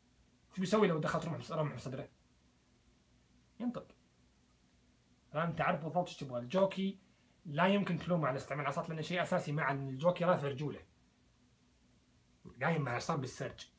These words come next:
عشان يحرك الحصان يحركه ب-، فقط بال-، بالدفش، حتى ما، ما يقدر يلكز، انت تلكز ما يقدر يلكزه، لأن رجوله فوق مع الركابة،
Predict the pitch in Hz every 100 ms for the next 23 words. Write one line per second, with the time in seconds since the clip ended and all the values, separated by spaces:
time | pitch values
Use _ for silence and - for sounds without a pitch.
0 | - - 147 131 190 180 147 - 170 107
1 | 131 - _ _ _ _ - - 180 180
2 | 175 156 - 175 156 185 202 208 185 190
3 | 160 180 165 214 - - - - - 156
4 | 175 214 202 202 208 - 120 127 165 170
5 | 165 175 180 190 240 - - 120 101 -
6 | - 127 139 147 185 175 220 165 - 123
7 | 120 123 139 - 151 -